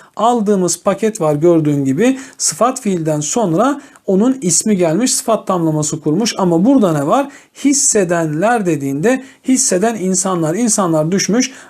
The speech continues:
adlaşmış, sıfat olmuş. Yani cevabımızın D olduğu bu şekilde netleşmiş olur. İlk yapacağımız iş elemek, ondan sonra az kalanlar için de diğer sıralamalara bakmak olsun bu tür sorularda diyelim ve geçelim onuncu ve bu bölümün son sorusuna.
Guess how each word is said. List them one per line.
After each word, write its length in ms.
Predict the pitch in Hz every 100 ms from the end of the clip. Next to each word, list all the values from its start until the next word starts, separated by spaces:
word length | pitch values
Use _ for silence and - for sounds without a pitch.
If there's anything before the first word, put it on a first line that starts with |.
| -
adlaşmış, 600 | 214 185 160 165 240 220
sıfat 360 | - 202 180
olmuş. 340 | 156 135 151 -
Yani 260 | 214 156
cevabımızın 760 | 165 208 175 143 139 131 139 156
D 120 | 220
olduğu 380 | 175 147 139 165
bu 60 | 214
şekilde 560 | 254 - 143 196 262 262 - - 165
netleşmiş 840 | 202 226 226 165 160 220 262 -
olur. 300 | 208 143 127
İlk 220 | 262 277 247
yapacağımız 520 | 185 160 165 147 135
iş 220 | 127 -
elemek, 460 | 190 220 233 269 277 - -
ondan 340 | 220 226 214 196
sonra 260 | 190 170
az 180 | 208 240
kalanlar 420 | - 180 170 165
için 280 | 156 - 165
de 140 | 226
diğer 200 | 190 190
sıralamalara 760 | 165 - 160 151 160 226 262 202
bakmak 400 | 175 170 175 160
olsun 380 | 151 147 262 226
bu 100 | 190
tür 100 | 208
sorularda 680 | - 170 151 143 131 131 156
diyelim 420 | 220 196 269 277 - - -
ve 100 | 185
geçelim 540 | 202 226 185 233 277 269 - -
onuncu 520 | 208 214 202 180 233
ve 120 | 190
bu 140 | 220
bölümün 320 | 190 170 202 240
son 240 | - 202
sorusuna. 520 | 175 156 147 147 127